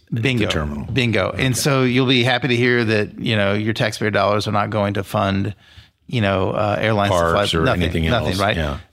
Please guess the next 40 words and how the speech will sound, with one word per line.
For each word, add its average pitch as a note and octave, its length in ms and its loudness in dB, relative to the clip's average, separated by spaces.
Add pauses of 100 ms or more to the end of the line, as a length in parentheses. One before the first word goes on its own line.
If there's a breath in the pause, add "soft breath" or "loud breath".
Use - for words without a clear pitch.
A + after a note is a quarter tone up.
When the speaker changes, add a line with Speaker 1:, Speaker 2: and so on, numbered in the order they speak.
Speaker 1:
So D#3+ 520 0
what D3 160 -2
that D3 160 0
means, B3+ 260 4
though, G#2+ 320 2
is A#2 360 0
that A2 320 0
the A#2+ 60 2
way A#2+ 140 2
you A#2 160 2
fund G#2 380 -2
terminal G3 260 0
facilities G2+ 680 -2
is, G2+ 460 -4
uh, G#2 340 -2
two, D#3+ 220 -2
two, D#3+ 460 -2
primarily G#3 580 2
two - 180 0
ways. G2 200 2
There's A2+ 180 -4
a A#2+ 40 -2
lot A#2+ 160 2
of G2+ 100 0
other G#2 240 0
ways. B2 240 -2
One C3+ 220 0
is D3 280 0 (400 loud breath)
a A2 220 0
passenger B2+ 680 -2
facility G#2+ 460 -2
charge G2 400 0
that - 200 -6
gets - 260 -6
passed - 340 -4
through G2 180 -2
to G2 140 -4
tickets. - 500 -6
But A#2 220 -6
the, A2+ 100 -2